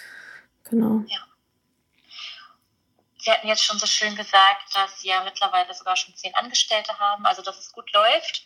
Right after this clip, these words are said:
Speaker 1: Mhm.
Speaker 2: Ähm, was bedeutet denn Erfolg für Sie?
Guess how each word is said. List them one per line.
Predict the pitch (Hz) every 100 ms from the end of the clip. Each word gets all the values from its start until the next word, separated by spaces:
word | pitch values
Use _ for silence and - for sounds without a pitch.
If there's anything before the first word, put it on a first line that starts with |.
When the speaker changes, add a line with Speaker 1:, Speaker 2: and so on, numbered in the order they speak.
| - - -
Speaker 1:
Mhm. | 170 294 339
Speaker 2:
Ähm, | 220 214 214 208
was | 220 -
bedeutet | 233 220 233 - 190
denn | 180
Erfolg | - - 185 185 -
für | -
Sie? | - _ _